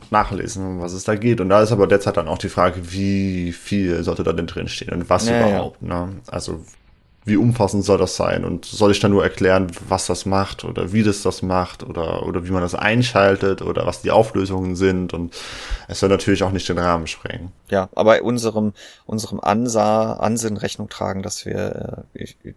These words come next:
Speaker 2: da, wo wir jetzt in, ja, in ein Zeitalter, wo, oder wo wir in ein Zeitalter eintreten, wo das mehr oder weniger zum Standard werden wird, halt weiterhin wissen sollten. Und alle, die unsere Benchmarks betrachten, insbesondere,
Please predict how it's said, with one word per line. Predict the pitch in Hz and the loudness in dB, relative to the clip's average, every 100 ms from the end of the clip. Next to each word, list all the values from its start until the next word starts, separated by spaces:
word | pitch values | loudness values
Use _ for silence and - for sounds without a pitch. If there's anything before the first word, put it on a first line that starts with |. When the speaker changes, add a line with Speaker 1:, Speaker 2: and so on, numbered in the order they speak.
| _ | _
Speaker 2:
da, | - 92 92 | 0 0 -2
wo | - - | -14 -14
wir | - | -4
jetzt | 104 - - - | -2 0 0 -2
in, | 107 101 101 _ | -4 -4 -8 _
ja, | 101 98 | 4 4
in | 104 | 6
ein | 110 | 4
Zeitalter, | - 135 - 117 113 113 110 78 101 | 4 2 4 2 4 2 2 2 -2
wo, | |
oder | 98 101 | -4 -4
wo | 101 | -2
wir | 104 | -2
in | 98 | -4
ein | 98 | -2
Zeitalter | 110 110 - - | -2 -2 -4 -4
eintreten, | - 101 - 101 - | -4 -6 -6 -6 -6
wo | 98 | -4
das | 98 98 | -2 -2
mehr | 95 98 | -4 -2
oder | 95 | -2
weniger | 92 98 92 101 - - - - - | -4 -4 -2 -2 -4 -14 -18 -20 -14
zum | - 101 | -6 -2
Standard | - 98 98 - | 2 2 2 -2
werden | 98 95 | -4 -4
wird, | 98 98 - | -4 -6 -6
halt | - - - - | -10 -10 -8 -2
weiterhin | - - 101 | -2 -2 -8
wissen | 95 - - | -8 -8 -8
sollten. | - - - 95 | -6 -6 -8 -10
Und | - - | -4 2
alle, | 107 101 | 2 2
die | 76 | -2
unsere | 98 90 | -2 2
Benchmarks | 117 - 92 - | 2 2 -6 -8
betrachten, | - - - - | -10 -8 -8 -8
insbesondere, | - - - 71 95 95 98 | -8 -10 -8 -8 -6 -6 -6